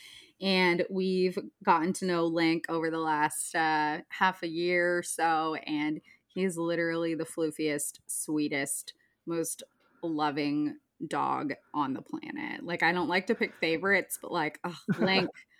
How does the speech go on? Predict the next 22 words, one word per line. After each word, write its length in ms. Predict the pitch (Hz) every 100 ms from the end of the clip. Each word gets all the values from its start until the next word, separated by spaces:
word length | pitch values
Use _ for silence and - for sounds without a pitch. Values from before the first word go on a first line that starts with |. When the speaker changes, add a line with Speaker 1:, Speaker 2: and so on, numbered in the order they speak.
| _ _ _ _
Speaker 1:
the 160 | 185 175
soft, 540 | - 190 185 - - _ _ _ _
soft 360 | - - 214 214
spot 320 | - - 202
in 80 | 202
my 180 | 196 190
heart, 340 | 202 170 147
that's 280 | 165 165 -
for 180 | - 180
sure. 540 | - 156 147 147 160 _ - - - _ _ _ _ _ - - - _
Speaker 2:
He's 220 | 151 127
definitely 440 | 170 156 151 147
curled 340 | 135 151 131 127
up, 200 | 123 131
uh, 420 | 123 117 117 117
to 140 | - 139
me 260 | 123 123
right 320 | 117 131 127 -
now 320 | 120 113 113
because 260 | 110 113 113
he's 160 | 113
like, 180 | 120 120